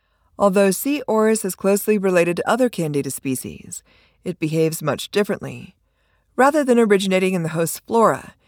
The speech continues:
it is most often acquired through contact with contaminated surfaces or fomite shed from colonized or infected individuals. Patients infected or colonized with C. auris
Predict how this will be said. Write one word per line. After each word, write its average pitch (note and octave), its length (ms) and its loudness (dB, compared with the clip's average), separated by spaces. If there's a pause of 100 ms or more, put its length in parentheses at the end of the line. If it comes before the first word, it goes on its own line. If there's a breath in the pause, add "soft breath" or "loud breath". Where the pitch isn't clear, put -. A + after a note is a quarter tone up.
(280)
it E3+ 140 2
is D#3+ 160 -2
most F3+ 280 4
often F#3+ 260 2
acquired G#3+ 520 2
through G3+ 220 -2
contact F3+ 560 0
with F3+ 180 -2
contaminated E3+ 640 0
surfaces E3 640 -2
or D#3+ 100 4
fomite G#3 640 2
shed D#3+ 340 2
from D3+ 200 -4
colonized G3+ 840 4
or G#3 160 2
infected D#3+ 480 0
individuals. C3+ 920 -2 (880)
Patients D4+ 420 -2
infected A3+ 480 0
or F3 80 2
colonized F#3+ 720 4
with D#3 120 -6
C. G3 260 0
auris F3 580 -2